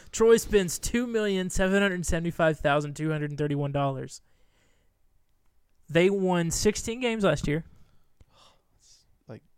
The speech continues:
Speaker 1: They spent
Speaker 2: God.
Speaker 1: a hundred and seventy-three thousand dollars on each win. And this year, Troy has four conference wins.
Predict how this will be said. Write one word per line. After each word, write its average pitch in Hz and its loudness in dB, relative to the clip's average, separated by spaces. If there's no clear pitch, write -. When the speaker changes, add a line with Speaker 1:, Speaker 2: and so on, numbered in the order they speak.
Speaker 1:
They 160 4
spent 185 2
Speaker 2:
God. 156 -20
Speaker 1:
a 156 -8
hundred 196 -2
and 190 -2
seventy-three 185 0
thousand 160 0
dollars 151 0
on 139 -10
each 147 -14
win. 139 -12
And 151 0
this 151 2
year, 226 -4
Troy 175 -2
has 147 -2
four 175 -8
conference 196 -6
wins. 214 -6